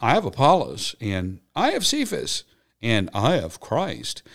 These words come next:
Is Christ divided? Was Paul crucified for you? Or were you baptized in the name of Paul?" So the idea that, that you, you can't have a, a, a, a,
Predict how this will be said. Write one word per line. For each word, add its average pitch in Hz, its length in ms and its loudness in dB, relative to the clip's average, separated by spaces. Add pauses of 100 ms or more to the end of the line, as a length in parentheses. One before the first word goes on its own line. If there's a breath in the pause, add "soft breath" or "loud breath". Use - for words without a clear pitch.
(320 loud breath)
Is 120 160 2
Christ 131 340 2
divided? 127 380 2
Was 110 160 -4
Paul 123 240 0
crucified 123 500 -2
for - 140 -4
you? 123 180 -2
Or 123 60 -4
were 104 160 -4
you 101 100 -4
baptized 104 580 0
in 104 80 0
the 95 60 0
name 101 200 0
of 92 160 -10
Paul?" 147 460 0 (380 loud breath)
So 131 600 4
the 139 160 4
idea 143 420 2
that, 107 360 2 (280)
that 113 320 0 (340)
you, 139 360 0
you 123 160 -2
can't 143 400 2
have 120 520 2 (840)
a, 117 80 4
a, - 20 4
a, 117 720 -2
a, 107 220 -2